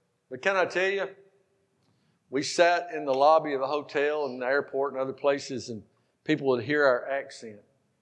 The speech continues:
And the first thing they think, "Are you from Texas?" I said, "Oh, heavens, no. Where all the reprobates live.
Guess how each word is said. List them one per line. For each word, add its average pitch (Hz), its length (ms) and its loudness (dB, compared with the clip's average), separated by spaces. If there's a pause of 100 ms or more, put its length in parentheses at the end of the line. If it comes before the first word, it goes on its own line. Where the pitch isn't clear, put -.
(460)
And 156 120 -6
the 135 80 0
first 254 360 2
thing 247 220 -2
they 247 160 0
think, 190 320 -2 (1500)
"Are 127 100 -6
you 202 140 -4
from 143 220 -8
Texas?" - 760 -10 (1400)
I - 80 -8
said, 175 180 2
"Oh, 175 120 6
heavens, 151 460 2
no. 113 340 -4 (1300)
Where 214 120 4
all 190 80 8
the 139 100 -2
reprobates 131 720 4
live. 110 540 -4